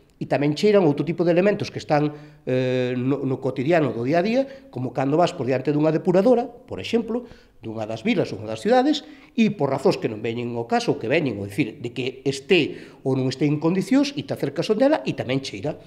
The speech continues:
e tamén contamina. Vale? Quero dicir que, mm, os ataques, eh, eh, que pode subir o sector primario como,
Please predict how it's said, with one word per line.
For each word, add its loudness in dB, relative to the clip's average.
e -2
tamén 4
contamina. -4
Vale? 2
Quero 4
dicir 0
que, 4
mm, 6
os 0
ataques, -2
eh, 2
eh, 6
que 0
pode 2
subir -2
o 0
sector -4
primario 2
como, 2